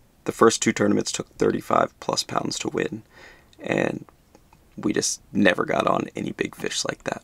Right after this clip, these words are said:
But had a good time out there, always fun catching some glide fish, and I hope you guys are looking forward to the next John Boat tournament. So the overall tournament standings money-wise for us, we are now negative seven hundred seventy-six thirty-seven. That's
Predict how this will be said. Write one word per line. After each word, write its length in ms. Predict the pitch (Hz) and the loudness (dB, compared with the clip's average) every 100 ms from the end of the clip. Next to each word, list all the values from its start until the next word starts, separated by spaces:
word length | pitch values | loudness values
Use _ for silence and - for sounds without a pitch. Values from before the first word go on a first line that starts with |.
| _ - | _ -2
But 200 | - - _ _ _ | -2 -2 _ _ _
had 120 | 127 | 4
a 60 | 127 | 6
good 120 | 127 | 6
time 220 | 120 113 | 6 4
out 140 | 113 113 | 4 4
there, 180 | 107 - | 4 6
always 320 | 110 107 - | 6 4 2
fun 300 | - 110 104 | 2 2 2
catching 280 | 120 - - | -2 -4 -2
some 160 | 107 | 0
glide 300 | - - 98 | 2 2 2
fish, 300 | - 104 - | 2 0 2
and 100 | - | -4
I 20 | |
hope 220 | - - - | -4 -6 -2
you 80 | |
guys 180 | 50 50 | 0 2
are 60 | - | 0
looking 240 | - - | -2 -4
forward 300 | - - - | -2 -2 -2
to 100 | - | -6
the 80 | - | -4
next 240 | 107 - | -4 -2
John 220 | - - - | 0 0 0
Boat 180 | - | -6
tournament. 360 | - 50 50 - - - - _ | -6 -6 -6 -8 -12 -20 -20 _
So 240 | - 117 110 | 4 6 10
the 160 | 117 | 10
overall 400 | 139 131 127 117 | 10 10 10 8
tournament 440 | - - 110 107 101 | 6 4 6 4 2
standings 640 | - 104 104 101 95 - | 4 4 6 2 0 0
money-wise 720 | 101 107 110 98 85 92 - | 4 6 6 4 2 0 -2
for 260 | - - - | 2 4 4
us, 240 | - - | 4 0
we 140 | 107 104 | 4 6
are 240 | 98 95 | 8 6
now 440 | - 101 95 - - - | 6 4 4 2 0 -2
negative 540 | 104 104 113 120 110 | 4 6 6 8 6
seven 320 | - 120 123 | 6 6 6
hundred 320 | 117 117 110 - | 4 4 4 4
seventy-six 800 | - 107 101 - - 101 - | 4 4 4 2 2 2 0
thirty-seven. 880 | - 95 95 - - - - - - - | 0 2 2 2 2 4 2 0 -4 -6
That's 200 | - | -6